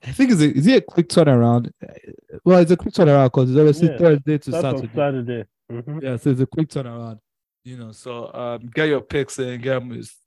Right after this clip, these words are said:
Speaker 1: close to that end, to the end of the season. Thank you guys so much for listening to us all season. This is one of the seasons where we've actually managed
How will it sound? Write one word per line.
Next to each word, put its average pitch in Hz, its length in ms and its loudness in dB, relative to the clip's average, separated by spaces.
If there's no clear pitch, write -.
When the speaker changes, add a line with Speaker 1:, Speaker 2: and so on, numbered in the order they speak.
Speaker 1:
close 151 260 -6
to - 60 -20
that 131 200 -4
end, 120 280 -12
to 127 100 -14
the 131 140 -4
end 135 140 -2
of 120 100 -6
the 117 80 -4
season. 170 580 -2
Thank 147 180 -6
you 156 80 -8
guys 135 300 -6
so 139 160 -10
much 127 280 -12
for 120 100 -12
listening 123 300 -10
to 123 180 -8
us 120 160 -8
all 113 160 -8
season. 117 360 -12
This 143 160 -4
is 160 120 -2
one 151 160 0
of 139 100 0
the 127 80 -6
seasons 143 320 -6
where 131 240 -2
we've 139 280 -2
actually 175 540 -2
managed 147 600 -8